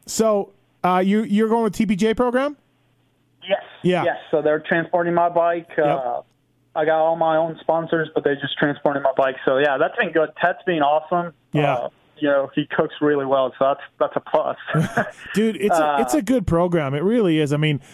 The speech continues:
Speaker 1: if you use the Fly stuff and you use their sponsors, I guess there's a little bit of a break for you, but you can, you can use your Leatt and, and whatever Pro Circuit and everybody else that you want and,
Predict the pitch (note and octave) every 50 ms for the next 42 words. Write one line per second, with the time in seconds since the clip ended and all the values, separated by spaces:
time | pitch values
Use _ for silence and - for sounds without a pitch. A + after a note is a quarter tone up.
0 | - - - - D#3 D3+ F3+ F#3+ G3+ A#3 A3+ F#3 - - - - F#3 F#3+ F#3 F#3
1 | F#3+ F#3+ F3 - - G3 F#3 F#3 F3 - D#3+ D#3+ D3+ D#3 E3+ F3+ D#3 D3+ E3+ D#3
2 | - - D#3+ D#3+ D#3+ D#3 - E3 D3 C3 - - - - - - - - D3 D3
3 | E3 D#3+ - E3 D3 D3+ D3 D#3 E3 D#3 D#3+ D#3 D3 C#3+ C#3 A#2 C#3 D3+ E3 D#3
4 | - - D#3 D3 D3 C#3 D3+ - E3+ D3+ - F3 D#3+ D#3 E3 F3 - E3+ D3+ C#3+
5 | C3+ D3+ F#3 A3+ A3 F3+ D3+ D#3 D3 C#3 C#3 D3+ D#3 E3 E3 E3+ E3 - - D3+
6 | C#3 C3 C3+ C3 - C#3+ C3 B2 B2 A#2 - _ D3 C#3+ D3+ D#3 D3 D3 D3 D#3
7 | D3+ C#3 C3+ E3 E3+ D#3 - E3+ E3 - - D#3+ D3 D3+ D#3 D3+ D#3 D#3 D3+ D3+
8 | D3 D3+ D#3 D3+ - D3+ D3+ D3+ D3 D3 D3+ D3+ D3 C#3 - - - - - -
9 | - - _ _ - E3+ E3+ E3 D#3 D3+